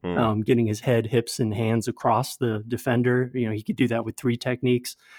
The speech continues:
Speaker 2: I mean, that, that type of stuff to me shows me that this guy is really meticulous in his, his preparation, well coached. So, yeah, I, I think, uh, a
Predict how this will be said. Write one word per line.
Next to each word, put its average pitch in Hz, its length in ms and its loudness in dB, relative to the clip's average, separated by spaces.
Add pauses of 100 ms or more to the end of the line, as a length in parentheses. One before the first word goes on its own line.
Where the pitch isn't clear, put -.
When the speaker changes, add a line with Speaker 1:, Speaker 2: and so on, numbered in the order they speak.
(280)
Speaker 2:
I 123 60 0
mean, 110 200 4
that, 113 260 4
that 131 160 4
type 127 220 2
of 117 60 2
stuff - 280 -2
to 123 100 0
me 110 480 2
shows 110 480 2
me 110 200 2
that 101 280 -2 (500)
this 123 180 2
guy 110 280 4
is 104 180 0
really 113 300 4
meticulous 113 840 0
in 110 320 0
his, 101 540 -2 (180)
his 107 280 -2
preparation, 117 960 2 (280)
well 117 240 4
coached. 117 640 0 (320)
So, 107 400 2
yeah, 104 320 2
I, 110 400 -2
I 113 140 -2
think, - 400 -2
uh, 104 240 2 (120)
a 123 80 -4